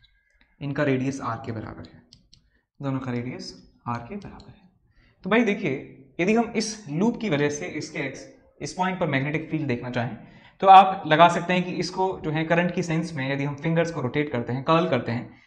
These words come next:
तो जो thumb की जो डायरेक्शन है वो magnetic field show करती है। तो इसकी वजह से इस point पर magnetic field होगा अंदर की तरफ,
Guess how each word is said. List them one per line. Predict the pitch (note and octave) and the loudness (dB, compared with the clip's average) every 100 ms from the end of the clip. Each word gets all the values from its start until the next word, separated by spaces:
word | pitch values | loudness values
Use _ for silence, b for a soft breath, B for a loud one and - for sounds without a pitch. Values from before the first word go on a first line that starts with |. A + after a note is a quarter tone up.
| B G3 | B 4
तो | |
जो | G#3+ | 6
thumb | A#3+ A#3 C4 | 8 6 6
की | |
जो | B3+ | 4
डायरेक्शन | E3 C#3 - F3+ | 2 2 -2 -6
है | F3+ | -6
वो | E3 | -6
magnetic | C#3 D3+ D3+ - | -6 -6 -8 -8
field | F3 A3 - | -10 -10 -14
show | - F3+ | -8 -6
करती | B2 - A#2+ | -6 -8 -10
है। | - b b - | -12 b b 4
तो | |
इसकी | A3+ B3+ C#4 | 6 6 4
वजह | G3+ | 4
से | G3+ G#3 | 2 0
इस | G3 - | -2 0
point | G3 G3 | 0 2
पर | G3 | 2
magnetic | C#3+ C#3 D3+ E3 | 2 0 -2 -2
field | E3 D#3 | -2 0
होगा | D3+ D3 | 0 -2
अंदर | - B2 A#2+ | -4 -4 -4
की | C3 | -6
तरफ, | E3+ - | -12 -14